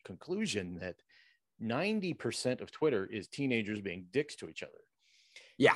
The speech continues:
Speaker 1: And you get caught up in it because you don't know the age of the person that you're ta-, ta-, talking to. Um, and I was bitching about it once. My dad said, "Well, you were a teenager and you were a dick." And I'm like,
Speaker 2: <laughs>
Speaker 1: "Wow,
Speaker 2: Exactly.
Speaker 1: yeah, you're right."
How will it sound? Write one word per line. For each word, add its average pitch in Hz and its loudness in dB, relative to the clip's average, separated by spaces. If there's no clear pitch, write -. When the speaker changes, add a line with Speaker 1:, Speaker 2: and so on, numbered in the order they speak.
Speaker 1:
And 123 2
you 131 0
get 113 0
caught 120 8
up 147 6
in 113 6
it 98 -2
because 101 0
you 117 -4
don't 110 -2
know 117 2
the 95 -8
age 117 4
of 92 -4
the - -6
person 113 2
that 92 -8
you're 92 -16
ta-, 147 0
ta-, 139 -10
talking 170 -4
to. 85 -6
Um, 98 -6
and 113 -2
I 107 0
was 98 -4
bitching 123 0
about 87 -6
it 80 -12
once. 85 -10
My 95 -6
dad 104 -2
said, 95 -2
"Well, 101 -2
you 104 -4
were 120 -2
a 110 -4
teenager 95 -8
and 92 -8
you 92 -8
were 104 -6
a - -16
dick." 87 -8
And 127 4
I'm 113 4
like, 104 2
Speaker 2:
<laughs> - -12
Speaker 1:
"Wow, 120 -4
Speaker 2:
Exactly. 120 0
Speaker 1:
yeah, 104 -12
you're 101 -8
right." 123 -12